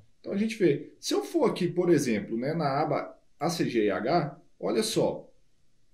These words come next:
O níquel, qual que é a especificação? Fração inalável. Ou seja, você só pode enquadrar os seus resultados de laboratório se você coletar o níquel na fração inalável. Ou seja, que você garanta que aquilo que você coletou está na fração inalável.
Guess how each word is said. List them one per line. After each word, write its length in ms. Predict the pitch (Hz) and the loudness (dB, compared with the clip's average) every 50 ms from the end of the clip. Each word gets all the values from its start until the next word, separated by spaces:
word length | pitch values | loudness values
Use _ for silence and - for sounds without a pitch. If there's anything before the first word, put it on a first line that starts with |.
| - _ _ - | -20 _ _ -2
O 80 | 156 175 | 0 4
níquel, 560 | 196 220 220 196 - - 143 104 90 - - - - - _ - _ - - - | 4 6 6 4 4 2 2 2 2 0 -4 -8 -16 -20 _ -20 _ -20 -14 -6
qual 160 | - 190 196 | -2 -2 0
que 80 | 196 226 | 2 2
é 20 | |
a 40 | 214 | 0
especificação? 760 | 214 - 214 202 - - - - 190 175 170 - 170 143 143 | 2 4 4 4 4 2 -2 -2 -2 -2 0 0 -2 -2 -4
Fração 640 | - - 160 160 156 - - - 180 185 180 - - - | -4 -4 -4 -2 -2 0 0 0 0 -2 -4 -8 -8 -4
inalável. 720 | 170 170 175 175 156 131 139 147 156 147 143 - 85 - - - - _ - _ _ - | -2 0 0 0 0 2 4 6 6 6 6 4 -2 -6 -8 -14 -20 _ -20 _ _ -4
Ou 120 | - 196 208 | 0 0 0
seja, 380 | 202 - 208 185 175 151 131 | 2 4 6 6 6 6 4
você 380 | 113 120 165 175 175 - 202 180 | 2 4 2 2 2 2 0 0
só 260 | 170 - - 226 240 | 0 0 0 0 0
pode 720 | 226 - - - 160 165 175 190 175 156 165 185 202 - - - - _ _ _ _ - | 0 -4 -2 0 2 4 4 4 4 2 0 -2 -4 -8 -14 -20 -20 _ _ _ _ -8
enquadrar 960 | 147 160 170 165 165 185 175 170 151 127 127 127 127 120 113 110 - - - _ _ _ _ - _ _ - | -6 -6 -6 -4 -2 0 0 0 0 0 0 0 0 0 0 -2 -6 -12 -20 _ _ _ _ -20 _ _ -16
os 220 | - - - - - | -10 -6 -4 -4 0
seus 280 | 180 196 214 233 - | 4 4 4 4 4
resultados 680 | - 202 175 156 156 147 147 - 139 131 120 117 113 113 | 2 2 2 2 0 -2 -2 -2 -2 0 0 0 -2 -4
de 120 | 113 123 | -4 -2
laboratório 540 | 131 139 139 143 147 151 151 147 156 160 165 | -2 0 2 2 2 2 2 2 0 -2 -2
se 180 | - - - 208 | -2 -4 -6 -4
você 360 | 202 269 233 - - 208 208 | -4 -2 -2 -2 -2 -4 -4
coletar 720 | - - - 233 214 226 214 196 - - 165 165 165 165 | -6 -6 -2 0 2 2 2 0 0 0 0 0 2 0
o 60 | 170 | 0
níquel 380 | 165 151 147 147 147 143 165 151 | 0 0 -2 -4 -4 -4 -6 -4
na 160 | 143 143 139 | -2 -2 -2
fração 340 | - 151 135 135 - 143 135 | -2 -2 -6 -6 -6 -8 -6
inalável. 540 | 143 151 147 131 120 120 110 101 104 - - | -4 -4 -4 -2 0 0 0 0 0 0 0
Ou 80 | 170 | 0
seja, 320 | 165 - 156 120 - - - | 0 0 0 0 -2 -4 -4
que 80 | - | -2
você 300 | 147 170 165 - - 170 | 0 0 0 2 0 0
garanta 600 | 156 147 170 196 208 170 151 156 175 196 202 220 | 0 0 0 2 2 2 2 2 0 -2 -2 -4
que 120 | 196 175 165 | -2 -2 -4
aquilo 340 | 139 - - - 247 277 | -4 -4 -4 -6 -6 -6
que 100 | 277 208 | -6 -8
você 300 | 196 214 185 - - 180 | -6 -6 -6 -6 -6 -8
coletou 520 | - - 190 175 175 160 - - 151 151 151 | -6 -4 -2 0 0 0 0 0 -2 -2 -2
está 300 | 151 147 - - 156 143 | -2 -4 -6 -6 -4 -2
na 120 | 143 147 143 | -2 -4 -4
fração 340 | - 143 139 - 147 143 | -4 -6 -6 -6 -6 -6
inalável. 540 | 139 143 139 139 135 135 131 113 87 - - | -4 -4 -4 -4 -2 -2 -2 -2 -2 -4 -8